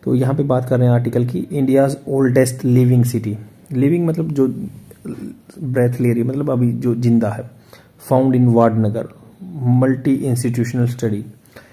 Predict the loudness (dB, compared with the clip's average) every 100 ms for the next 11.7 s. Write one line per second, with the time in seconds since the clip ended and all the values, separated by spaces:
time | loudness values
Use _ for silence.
0 | -20 _ _ 0 4 4 2 0 0 2
1 | 2 2 2 2 2 4 2 2 0 0
2 | 0 0 -4 -6 -8 -4 -2 0 2 2
3 | 2 0 -4 -12 -20 -20 _ 0 2 2
4 | 0 0 2 2 2 2 4 2 0 -2
5 | -2 0 0 0 0 0 2 0 2 0
6 | 0 0 0 0 0 -2 0 -2 -2 -2
7 | -4 -4 -2 -2 -2 -8 -20 -20 -20 -20
8 | -6 -2 0 -2 -2 0 0 0 -2 -4
9 | -8 -10 -20 -20 -20 -20 _ 0 0 2
10 | 2 2 2 0 2 4 6 4 4 4
11 | 2 -2 -4 0 2 0 -2